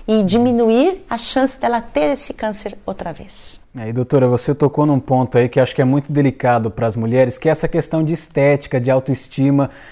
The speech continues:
Speaker 2: que existe os casos em que é necessária a retirada de uma das mamas. Então, só pra senhora dar mais uma explanadinha nisso, em quais casos realmente é necessário fazer isso?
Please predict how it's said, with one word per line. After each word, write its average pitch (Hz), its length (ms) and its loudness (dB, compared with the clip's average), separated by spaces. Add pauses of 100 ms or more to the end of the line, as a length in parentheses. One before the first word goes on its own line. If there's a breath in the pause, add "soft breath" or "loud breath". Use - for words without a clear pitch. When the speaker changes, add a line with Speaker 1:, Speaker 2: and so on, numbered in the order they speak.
(120)
Speaker 2:
que 175 120 0
existe 165 480 0
os 180 120 -4
casos 160 300 2
em 170 100 -2
que 175 300 -2
é 160 180 2
necessária 151 560 0
a 143 40 0
retirada 135 760 2 (320 loud breath)
de 123 120 0
uma 135 120 2
das 127 240 2
mamas. 117 360 -2
Então, 170 500 0
só - 180 -4
pra 208 160 -2
senhora 175 280 -4
dar 143 200 4
mais 139 280 2
uma 139 100 0
explanadinha 131 640 0
nisso, 120 380 -2 (280 loud breath)
em 175 120 -4
quais 247 400 0
casos 151 480 2
realmente 143 600 0
é 160 140 -2
necessário 135 640 2
fazer 120 340 -2
isso? 139 340 0